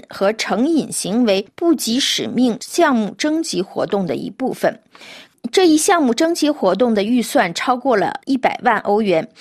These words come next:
目的是选择并支持在地方范围内开展的预防危险行为的创新且雄心勃勃的举措。根据打击毒品和成瘾行为部级使命官网的说法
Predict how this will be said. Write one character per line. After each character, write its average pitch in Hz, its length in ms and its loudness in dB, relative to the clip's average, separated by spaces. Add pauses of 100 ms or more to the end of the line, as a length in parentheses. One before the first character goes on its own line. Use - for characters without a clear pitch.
(200)
目 359 240 0
的 269 200 2
是 233 340 0
选 170 360 0
择 196 240 2
并 233 260 0
支 294 200 -2
持 160 280 -2
在 190 220 0
地 262 240 -2
方 262 240 2
范 247 240 0
围 165 160 0
内 196 300 0
开 247 200 -2
展 240 360 -4
的 160 200 0 (360)
预 330 200 4
防 214 300 2
危 330 180 2
险 - 240 -2
行 175 300 -4
为 196 220 0
的 190 240 0
创 254 280 -2
新 269 360 -2
且 - 280 -6
雄 185 280 -6
心 269 320 0
勃 190 200 0
勃 190 160 2
的 - 300 -2
举 - 240 -14
措。 - 400 -2 (380)
根 370 180 0
据 359 160 2
打 185 180 0
击 294 200 -4
毒 294 200 -2
品 - 320 -4
和 208 420 4
成 226 300 -4
瘾 311 200 0
行 220 320 -2
为 196 180 2
部 262 160 -6
级 240 180 -4
使 - 200 -4
命 190 280 -4 (120)
官 349 280 2
网 240 220 0
的 - 100 -12
说 254 240 0
法 - 280 -4